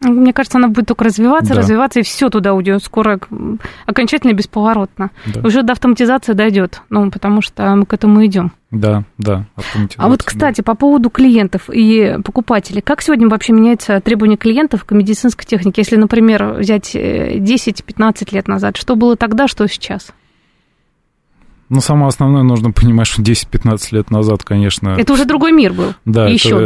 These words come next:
Speaker 1: другой мир.
Speaker 2: вообще другой мир был, и здесь про онлайн-торговлю вообще это было такое ругательное <laughs> слово, никто это до конца это не понимал, особенно если там связано все это с маркетингом и остальным продвижением. Но, а, мы же все равно отталкиваемся в первую очередь от,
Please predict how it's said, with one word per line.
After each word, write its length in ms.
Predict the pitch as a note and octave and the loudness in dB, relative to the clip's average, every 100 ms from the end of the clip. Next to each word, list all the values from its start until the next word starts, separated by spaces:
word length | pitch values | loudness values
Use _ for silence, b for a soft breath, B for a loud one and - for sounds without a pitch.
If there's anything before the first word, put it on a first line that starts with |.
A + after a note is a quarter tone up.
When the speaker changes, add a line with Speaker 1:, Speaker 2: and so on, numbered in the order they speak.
| G#2+ | 0
Speaker 1:
другой 140 | A2+ | 2
мир. 100 | A2+ | 2
Speaker 2:
вообще 220 | G#2+ B2 | 2 2
другой 380 | A2+ A#2 A2 A#2+ A2+ | 2 0 2 2 4
мир 260 | A#2 A2 | 4 2
был, 300 | G#2+ D3+ C#3+ | 2 2 2
и 360 | G#2+ G#2+ G#2 G#2 | 2 4 4 2
здесь 220 | G2+ G#2+ | 2 0
про 200 | - G#2 | 0 2
онлайн-торговлю 720 | G#2+ G#2+ G2+ G#2+ G2+ G#2 G2 | 2 2 2 0 0 2 2
вообще 300 | G2 G2+ - | 0 0 -2
это 160 | C3 G2+ | -2 -2
было 200 | F#2 G2 | -2 -2
такое 300 | F#2+ - F#2+ | -2 -4 -2
ругательное 420 | F#2+ G#2+ - G2 | 0 -2 0 2
<laughs> 80 | C3 | 2
слово, 320 | - A#2+ G#2 G2 | 0 -2 0 0
никто 260 | A2 - | -2 -8
это 180 | G#2 - | -10 -8
до 120 | F#2+ | -10
конца 320 | - G2+ - | -8 -8 -6
это 100 | G2+ - | -6 -6
не 100 | G#2 | -8
понимал, 440 | - G#2 A#2 C#3+ | -4 0 2 2
особенно 280 | A#2 - G2 | 0 -2 -2
если 180 | F#2+ - | -4 -8
там 320 | - F#2+ G2+ | -12 -10 -10
связано 440 | G#2 G#2+ G2 G2+ G2 | -6 -4 -2 -2 -4
все 160 | G#2+ | -6
это 100 | F#2+ | -6
с 80 | - | -4
маркетингом 640 | G#2 - G2 G#2 G2 G2 | -4 -4 -4 -4 -6 -4
и 40 | G2 | -6
остальным 380 | G2 G#2 G2 F#2+ | -6 -4 -2 -4
продвижением. 680 | G2+ F#2+ G2 G2+ F#2+ G2 A#2+ | -6 -4 -4 -4 -2 0 2
Но, 240 | A#2+ E2+ B B B B B B B B B B B | 2 -2 B B B B B B B B B B B
а, 640 | A2+ A#2 A#2+ A#2 A2+ A2+ | 0 2 2 2 2 4
мы 160 | A2 C#3 | 4 2
же 60 | - | 0
все 100 | C#3 | 0
равно 260 | D3+ E3 | 2 2
отталкиваемся 560 | C#3 - C#3 - A2+ - | 0 0 0 0 0 0
в 40 | |
первую 220 | B2 A#2 | 0 2
очередь 400 | A#2+ B2+ A2 G2 | 2 2 -2 0
от, 140 | G#2+ | -2